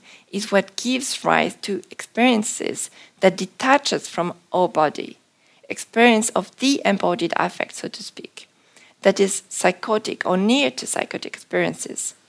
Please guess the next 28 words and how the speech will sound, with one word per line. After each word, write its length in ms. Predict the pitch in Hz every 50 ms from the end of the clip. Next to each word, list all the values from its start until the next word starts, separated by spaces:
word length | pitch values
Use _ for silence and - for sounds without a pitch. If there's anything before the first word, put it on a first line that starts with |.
| - - - - - _ _ _
When 180 | - 190 208 214
the 100 | 202 214
symptom 420 | 214 - 226 233 240 277 226 214
gets 380 | 202 190 165 - - - - -
loose, 460 | 175 175 175 220 285 320 - - - _ _ _
the 120 | - 185 190
real 400 | 185 202 233 226 226 220 247 240 - _ _ _ _ _
bounce, 540 | - 226 208 165 - - - - - - - _ _
in, 300 | - 175 170 - - - -
in 320 | - - 165 160 160 - -
Lacan's 540 | - 151 151 - - - - - - - -
word. 320 | - - - - 240 - - _ _ _ _ _ _ _ _ _ _ _ _ -
Uh, 180 | - - - - - -
by 120 | - 208 202
contrast, 580 | 202 214 202 185 - - 202 196 277 370 -
the 80 | - 233
symptom 560 | - - 208 202 208 208 - 185 180 180 175 -
is 180 | - 190 -
what 180 | - 180 175 -
ties 480 | - - 254 240 262 254 240 240 - -
my 200 | 202 185 180 -
affective 560 | - - - - 180 - _ - - 170 -
experience 680 | - - - - - - - 262 254 220 208 233 - - - - - - - - _
to 120 | - - 190
the 80 | 196
fully 420 | 196 - - - 233 240 233 214 208
constituted 880 | - - 196 190 196 - 185 185 - - - - - - 165 214 -
body, 460 | - - 90 - - - - - -